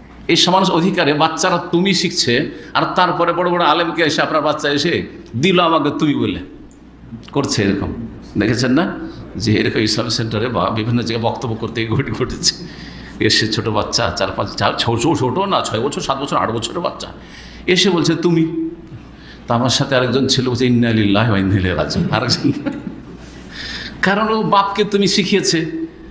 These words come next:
আর মাকেও তুমি শিখিয়েছি, আর ওর মায়ের কাছেও শুনছে যে আমার বাপকে তুমি বলছো, তো এ বা কোন বড় মানুষ হলো যে একে আমি আপনি বলতে যাবো বা শিখেই নি আপনি বল। ক্ষতি আছে, যার ফলে আমি ব্যক্তিগত এটা পছন্দ করি না, আর আলহামদুলিল্লাহ বাচ্চাদের শেখাই না, আপনি বলুক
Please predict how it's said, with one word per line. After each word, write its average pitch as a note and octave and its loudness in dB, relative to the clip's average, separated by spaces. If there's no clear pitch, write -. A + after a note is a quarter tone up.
আর F3+ 4
মাকেও F#3+ 4
তুমি G3 2
শিখিয়েছি, E3+ 2
আর F3+ 2
ওর F3+ 0
মায়ের F#3 4
কাছেও G3+ 0
শুনছে F#3+ 0
যে E3+ 0
আমার F3 2
বাপকে F3 0
তুমি F3+ -2
বলছো, F3 -2
তো F3 -2
এ D#3+ 4
বা F#3+ 2
কোন G3+ -2
বড় F#3 0
মানুষ F3+ 0
হলো F3+ 0
যে E3 0
একে E3+ -2
আমি E3 0
আপনি D#3 0
বলতে C#3 0
যাবো B2 0
বা C3 0
শিখেই D3 2
নি D#3+ 2
আপনি C3 -4
বল। - -6
ক্ষতি - 0
আছে, D#2+ 0
যার G#2 2
ফলে G2+ 2
আমি A#2 2
ব্যক্তিগত B2 0
এটা F#2+ 0
পছন্দ A2 2
করি B2+ 0
না, D#3+ 2
আর C3 2
আলহামদুলিল্লাহ G2+ 0
বাচ্চাদের F#2+ -2
শেখাই F2+ -4
না, E2+ -4
আপনি G2+ 0
বলুক D#2 -2